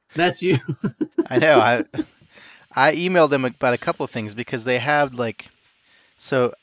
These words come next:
Speaker 2: they didn't say how long the session
Speaker 1: Mm-hmm.
Speaker 2: was, and parents are supposed to drop their kids off and pick 'em
Speaker 1: Right.
Speaker 2: up. And no one asked me about this. Maybe it said it, and it, I just didn't notice it.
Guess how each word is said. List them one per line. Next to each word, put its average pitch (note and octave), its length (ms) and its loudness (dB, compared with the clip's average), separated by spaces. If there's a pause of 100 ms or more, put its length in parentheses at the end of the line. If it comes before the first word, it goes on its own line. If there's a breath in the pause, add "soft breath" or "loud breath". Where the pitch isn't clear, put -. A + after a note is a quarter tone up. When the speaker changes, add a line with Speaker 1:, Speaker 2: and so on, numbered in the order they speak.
(240)
Speaker 2:
they C#3 200 -4
didn't E3+ 220 0
say D3 280 2
how B2 180 2
long A#2+ 260 -2
the G#2 60 -12
session - 400 -4
Speaker 1:
Mm-hmm. C#3+ 60 -6
Speaker 2:
was, F#2 200 -10
and G#2+ 140 -12
parents B2 360 -6
are A2 40 -10
supposed - 220 -10
to A2 60 -14
drop A2+ 240 -8
their G#2+ 100 -16
kids A2 240 -12
off G#2+ 180 -8
and - 80 -20
pick - 160 -10
'em C3 60 -4
Speaker 1:
Right. A#2 60 -6
Speaker 2:
up. - 80 -14
And A#2+ 80 -14
no D3+ 100 -4
one D#3 140 -2
asked C#3 240 -2
me G#2+ 80 -8
about G2 240 -8
this. - 320 -12 (340 loud breath)
Maybe C#3 220 -4
it G#2+ 100 -8
said A#2+ 240 -4
it, A#2 120 -2
and A2+ 140 -12
it, - 80 -20 (140)
I A2 100 -16
just A2+ 180 -14
didn't G#2 240 -14
notice A2 340 -12
it. C#3+ 100 -6